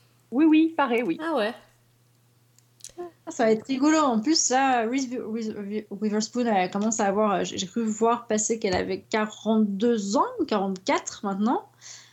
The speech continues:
Speaker 3: Donc, elle arrive quand même dans une belle maturité
Speaker 2: Non, mais on dirait
Speaker 3: aussi.
Speaker 2: qu'elle a trente ans.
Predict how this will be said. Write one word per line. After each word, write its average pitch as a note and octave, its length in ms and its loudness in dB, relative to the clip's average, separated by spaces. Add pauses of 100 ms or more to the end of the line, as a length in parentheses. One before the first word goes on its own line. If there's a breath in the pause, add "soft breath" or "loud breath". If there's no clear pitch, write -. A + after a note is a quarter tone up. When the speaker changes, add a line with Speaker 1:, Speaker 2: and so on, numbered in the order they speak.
(220 loud breath)
Speaker 3:
Donc, G#3+ 160 -2
elle G#3 80 4
arrive B3 160 2
quand B3+ 100 0
même D4 300 0
dans A3 120 -2
une G3+ 160 0
belle C4 160 2
maturité C4 380 2
Speaker 2:
Non, F#3 100 -2
mais - 60 4
on - 40 2
dirait A3 160 2
Speaker 3:
aussi. G#3+ 80 -2
Speaker 2:
qu'elle A3 140 2
a G#3+ 80 2
trente A3+ 360 -4
ans. A3 260 -2